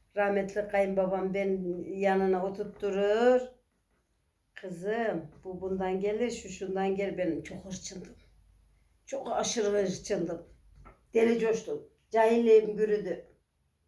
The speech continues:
Ama rahmetli beni yanına oturtturur. "Kızım bak, bizim adetimizde böyle değil. Biz," derdi, "e, hırı gürü sevmek, gürültüyü sevmek."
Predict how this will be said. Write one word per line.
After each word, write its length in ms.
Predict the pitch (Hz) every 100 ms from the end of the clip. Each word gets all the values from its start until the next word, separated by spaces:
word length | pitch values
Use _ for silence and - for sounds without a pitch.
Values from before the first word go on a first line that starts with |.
| _ _ _ _ _ _ _ _ _ _ _ _ _ _ _ - -
Ama 200 | 180 175
rahmetli 680 | 180 196 190 190 - - - 202 190 190
beni 200 | 190 190
yanına 320 | 190 180 180 185
oturtturur. 560 | 202 196 196 190 208
"Kızım 420 | 190 165 196 202
bak, 300 | 170 165 - _ _ _ - - -
bizim 260 | 196 185
adetimizde 840 | 180 180 185 185 185 180 190 185 180
böyle 400 | 180 180 220 180
değil. 500 | 180 170 160 135 - _ _ _ _ _ _ _ _ _ _
Biz," 420 | 175 202 196 185
derdi, 340 | 208 185 185 240
"e, 1000 | 254 - 175 170 160 160 160 156 156 160 - - - _ _ _ - -
hırı 360 | 208 202 196 185
gürü 200 | 185 -
sevmek, 540 | - 180 170 180 175 - _
gürültüyü 500 | - 185 175 - 196
sevmek." 800 | 196 - 185 175 190 185 180 -